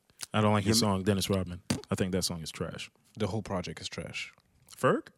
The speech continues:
Speaker 1: And I like Ferg.
Speaker 3: I don't like
Speaker 1: But
Speaker 3: Ferg.
Speaker 1: I don't, I don't like that song. That, well, I didn't listen
Speaker 3: I
Speaker 1: to
Speaker 3: don't
Speaker 1: the
Speaker 3: know.
Speaker 1: project.
Speaker 3: I
Speaker 1: I
Speaker 3: don't
Speaker 1: just
Speaker 3: know
Speaker 1: listened
Speaker 3: what he, like, every time I, I listen to his projects, it's always reminiscing of the previous project he released. So, like, it's like, it's just,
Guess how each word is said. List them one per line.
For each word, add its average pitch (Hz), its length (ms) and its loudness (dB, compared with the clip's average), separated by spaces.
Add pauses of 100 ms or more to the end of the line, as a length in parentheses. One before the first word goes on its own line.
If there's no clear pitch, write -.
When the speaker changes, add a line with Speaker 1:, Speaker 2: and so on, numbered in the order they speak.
(420)
Speaker 1:
And 131 80 6
I 226 60 8
like 190 240 10
Ferg. 87 260 0
Speaker 3:
I 107 60 2
don't 101 100 0
like 92 180 -2
Speaker 1:
But 104 120 4
Speaker 3:
Ferg. - 20 8
Speaker 1:
I 113 80 6
don't, 110 240 2
I 110 80 4
don't 113 140 4
like 104 160 2
that 92 160 -4
song. 85 180 -8 (160)
That, 95 180 -4
well, 117 220 6
I 123 60 8
didn't 131 160 2
listen 123 160 4
Speaker 3:
I - 40 4
Speaker 1:
to 113 40 2
Speaker 3:
don't 131 80 6
Speaker 1:
the - 20 6
Speaker 3:
know. 120 40 4
Speaker 1:
project. 98 300 0
Speaker 3:
I 110 40 6
Speaker 1:
I - 20 6
Speaker 3:
don't 120 80 4
Speaker 1:
just 127 80 6
Speaker 3:
know 117 60 6
Speaker 1:
listened 110 100 4
Speaker 3:
what 127 120 8
he, 117 320 2
like, 101 360 -2 (220)
every 120 200 0
time 120 320 2
I, 101 260 0 (100)
I 98 100 -2
listen 98 600 2
to 92 220 -4
his 90 180 -6
projects, 98 520 -2
it's - 140 -4
always 104 320 0
reminiscing 92 680 -2
of 90 160 -8
the 87 80 -10
previous 87 420 -6
project 87 380 -8
he 80 60 -14
released. 82 520 -8
So, - 240 -8
like, 90 220 -10
it's - 340 -6
like, 104 220 -4
it's - 200 -4
just, - 440 -2